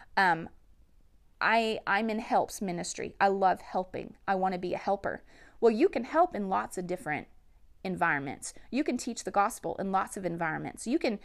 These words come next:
teach people, you can be medical, or, like, you can serve and minister healing to people in lots of different environments.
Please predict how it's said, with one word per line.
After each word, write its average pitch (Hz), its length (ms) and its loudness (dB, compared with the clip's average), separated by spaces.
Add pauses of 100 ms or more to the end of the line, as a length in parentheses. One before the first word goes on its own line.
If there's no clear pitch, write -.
(220)
teach - 400 2
people, 190 520 0 (240)
you 220 160 -2
can 233 260 0
be 233 180 2
medical, 226 600 4
or, 220 80 4
like, 220 240 4
you 269 60 -4
can 226 220 -2 (140)
serve 254 480 6
and 226 120 2
minister 233 360 0
healing 285 480 0
to 196 100 -10
people - 420 -6 (200)
in 233 160 2
lots 220 260 2
of 196 60 -2
different 180 260 -2
environments. 156 640 -6